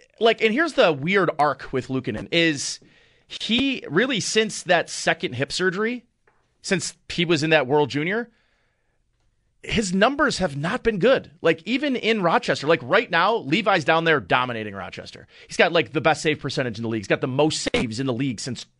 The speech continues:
since joining the league. Like, he is dominating the way that you would wanna see a goaltender that you believe you have high future hopes in the N H L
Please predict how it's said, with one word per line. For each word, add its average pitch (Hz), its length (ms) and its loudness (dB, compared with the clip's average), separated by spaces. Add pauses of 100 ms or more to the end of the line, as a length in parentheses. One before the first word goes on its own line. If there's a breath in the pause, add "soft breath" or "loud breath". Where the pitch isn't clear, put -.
since - 220 -8
joining 139 240 -2
the 117 60 0
league. 156 280 0 (320 soft breath)
Like, 143 300 2 (220)
he 202 400 2
is 170 420 0 (640)
dominating 190 460 0 (220)
the 190 80 2
way 185 220 4
that 190 160 -2
you 170 160 -2
would 196 240 0
wanna 156 300 2
see 135 420 -4
a 156 100 -2
goaltender 139 720 -2 (300 loud breath)
that 143 100 -2
you 170 220 -2
believe 131 300 0
you 139 120 2
have 139 260 2 (240)
high 147 240 0
future 165 260 -8
hopes 143 220 -2
in 127 60 -12
the 131 60 -6
N 135 80 -6
H 147 160 -8
L 120 260 0